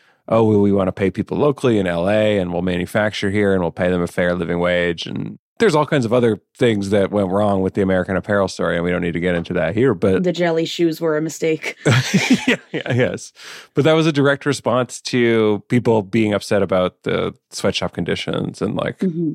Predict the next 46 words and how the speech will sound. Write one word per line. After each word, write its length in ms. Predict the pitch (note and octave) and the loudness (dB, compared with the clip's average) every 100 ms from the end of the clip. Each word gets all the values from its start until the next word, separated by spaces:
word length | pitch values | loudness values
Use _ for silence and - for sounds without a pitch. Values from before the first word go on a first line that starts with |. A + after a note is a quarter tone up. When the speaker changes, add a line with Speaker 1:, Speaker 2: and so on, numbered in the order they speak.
| - | -2
Speaker 1:
yeah, 220 | G2+ D2 | -2 -2
and 180 | G2+ G2+ | -2 0
labor 440 | F#2 F#2+ F2+ E2+ E2+ | 2 0 0 0 -2
in 200 | F2 - | -4 -4
countries 400 | G2 F2 F2+ F#2+ | -4 -2 -4 -2
where 80 | |
there 180 | F2+ E2 | -2 -2
aren't 300 | F2+ F2 - | -2 -4 -4
necessarily 640 | F#2 - G2 - D2 - | -6 -6 -6 -4 -2 -4
the 220 | - A1 A1+ | -4 -4 -2
regulations 540 | - - - - G2+ | -4 -4 -4 -4 -6
and 80 | - | -4
protections 500 | G2 - G2+ - G#2 | -4 -4 -4 -6 -10
of 80 | F#2 | -6
human 220 | F2+ E2+ | -4 -2
rights 340 | F2 F2+ - | -2 -4 -4
that 160 | F#2 F#2 | -4 -2
we 160 | F#2 - | -4 -2
have 540 | F2+ F2+ F2 - - _ - | -2 -2 -4 -10 -20 _ -4
or 120 | F#2+ | -2
that 100 | F2+ | 0
we 80 | F2+ | -2
enjoy 420 | F2 F2+ F2 F2 | -2 0 0 -2
here 200 | G2 F#2 | -4 -4
in 40 | F2+ | -4
North 200 | F2+ F2 | -4 -4
America. 580 | F2+ F2 - - - - - | -2 -2 -4 -6 -6 -8 -4
And 220 | A2 A2+ | 2 4
yet, 420 | A2+ C#3+ G2 F#2+ _ _ _ - | 4 4 2 -2 _ _ _ -6
Shein 380 | - F#3 F#3+ A#2+ | 0 2 4 2
is, 180 | G2+ | 2
like, 420 | G2 F2+ - - _ _ - | 2 0 -2 -12 _ _ -2
I 100 | C3+ | 0
don't 140 | F3 | 2
even 180 | C#3+ A#2+ | 2 2
know 160 | A#2 | 2
the 180 | A2+ G#2+ | 2 2
actual 540 | G2 - - F2+ F2+ - - | 0 -2 -2 -2 -2 -8 -12
statistics 520 | - G#2+ A#3 - C3 | -6 0 0 0 -2
around 120 | G2 F2+ | 0 0
it, 40 | |
but 100 | F2+ | 0
I 60 | G#2 | 0
think 160 | G#3 | 0
they're, 100 | C4+ | 0
like, 200 | D#3 G2+ | 0 -4